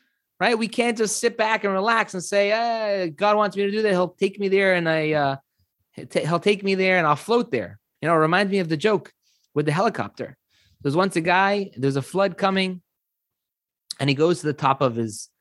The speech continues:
he goes to his, his house. The waters are getting higher and higher. First, the boat comes and says, "Sir, jump onto the boat." And he says, "No, God's gonna save me." And then the water's getting higher. He goes up to the next floor,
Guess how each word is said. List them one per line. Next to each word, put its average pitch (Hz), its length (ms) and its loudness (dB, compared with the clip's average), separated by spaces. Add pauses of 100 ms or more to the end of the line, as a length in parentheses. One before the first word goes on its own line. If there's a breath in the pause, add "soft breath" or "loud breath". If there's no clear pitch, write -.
(220)
he 143 80 0
goes 185 220 0
to 170 80 -2
his, 139 200 -2
his 120 160 -12
house. 170 340 0
The 113 120 -8
waters 139 380 -2
are 139 40 -4
getting 127 300 -2 (160)
higher 135 260 -2
and 123 80 -4
higher. 143 460 0 (220)
First, 170 260 0
the 143 80 0
boat 147 220 0
comes 139 320 0
and 127 80 -4
says, 139 260 -2
"Sir, 196 380 0 (260)
jump 175 200 0
onto 180 220 0
the 170 80 0
boat." 180 320 0 (920)
And 120 60 -6
he 135 40 -4
says, 156 160 -4
"No, 226 280 0
God's 156 280 2
gonna 160 140 0
save 143 260 2
me." 104 240 -6 (640)
And 117 100 -4
then 151 320 -2
the 123 100 -4
water's 135 260 2
getting 120 180 0
higher. 143 320 2
He 135 60 4
goes 131 200 2
up 131 140 -4
to 131 80 -2
the 123 80 0
next 139 220 -2
floor, 131 400 0